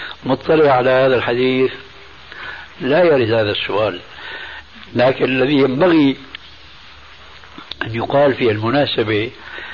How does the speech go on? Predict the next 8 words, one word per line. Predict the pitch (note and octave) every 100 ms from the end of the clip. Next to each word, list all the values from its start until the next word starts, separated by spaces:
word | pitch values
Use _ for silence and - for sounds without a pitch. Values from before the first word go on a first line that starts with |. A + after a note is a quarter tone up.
| - -
حد | B2+
بيخالف | C3 B2+ C3+ G3 G#3 F#3 C3 D3+
هذا | D3+ C#3
الحديث | - A#2 A2+ A2+ C#3+ - - - - - - - - -
خلي | - F3+ C#3
يقدم | B2+ C#3 A#2+ C#3+ D3
لنا | C3 A#2+ A2 G#2+
حجة | - D#3 C3 C3 C#3